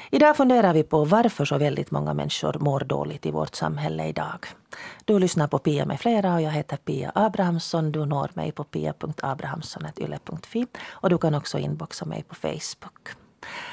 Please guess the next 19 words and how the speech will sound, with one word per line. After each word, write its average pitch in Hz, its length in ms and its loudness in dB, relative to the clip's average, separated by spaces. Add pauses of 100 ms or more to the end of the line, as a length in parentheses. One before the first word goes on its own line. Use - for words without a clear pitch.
(720)
Gäster 302 300 6
idag 170 500 4
är 170 80 6
Miriam 160 300 4
Kalland 208 520 2 (120)
som 190 240 0
är 180 40 2
docent 175 380 0
i 160 40 -4
familjevetenskap 156 1400 -4
och - 260 -4
också - 380 -4
barnpsykoterapeut, - 1400 -6
för - 100 -8
tillfället 165 440 -8
rektor - 280 -12
för - 280 -16
sos - 320 -14
och - 120 -12